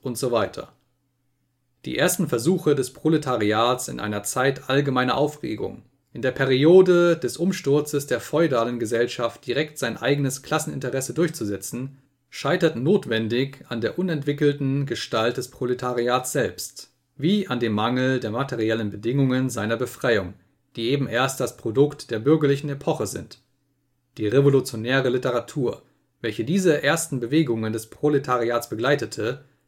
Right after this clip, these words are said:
ist dem Inhalt nach notwendig reaktionär. Sie lehrt einen allgemeinen Asketismus und eine rohe Gleichmacherei. Die eigentlich sozialistischen und kommunistischen Systeme, die Systeme Saint Simons,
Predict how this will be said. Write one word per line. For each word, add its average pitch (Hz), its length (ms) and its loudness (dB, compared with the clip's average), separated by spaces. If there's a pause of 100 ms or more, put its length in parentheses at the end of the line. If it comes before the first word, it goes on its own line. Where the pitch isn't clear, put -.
ist - 380 -6
dem 113 120 -4
Inhalt 123 380 0
nach 117 240 -2
notwendig 127 640 -2
reaktionär. 107 760 -2 (460)
Sie - 160 -4
lehrt 107 320 2
einen 107 180 -2
allgemeinen 120 640 0
Asketismus 147 1000 -4 (100)
und 196 340 0
eine 120 220 -2
rohe 131 320 4
Gleichmacherei. 104 840 -2 (1000)
Die 123 100 -6
eigentlich 156 440 2
sozialistischen 139 800 -2
und 120 200 -14
kommunistischen 123 720 -2
Systeme, 107 680 -4 (180)
die 117 80 -8
Systeme 139 800 0
Saint 120 360 -6
Simons, 120 760 -2